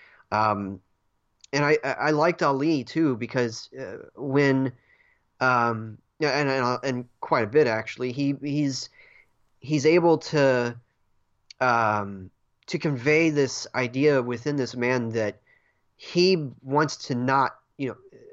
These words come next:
to use quotes around this phrase, act black. He doesn't wanna have the lingo. He doesn't wanna have the inflection or the tone.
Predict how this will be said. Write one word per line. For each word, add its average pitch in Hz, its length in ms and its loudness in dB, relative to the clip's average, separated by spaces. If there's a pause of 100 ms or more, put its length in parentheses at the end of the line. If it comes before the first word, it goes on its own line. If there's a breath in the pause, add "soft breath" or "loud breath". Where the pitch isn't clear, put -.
(240)
to 139 120 -8
use 123 240 -2
quotes 127 300 0
around 120 200 0
this 110 80 -6
phrase, 117 320 0 (100)
act 131 300 -2
black. 117 460 -2 (440)
He 139 120 -8
doesn't 131 260 0
wanna 127 160 0
have 123 220 -2
the 123 80 -2
lingo. 123 340 0
He 113 80 -4
doesn't 117 200 -6
wanna 120 140 -2
have 113 200 -2
the 113 120 -6
inflection 110 520 -4
or 107 100 -4
the 101 80 -8
tone. 107 540 -6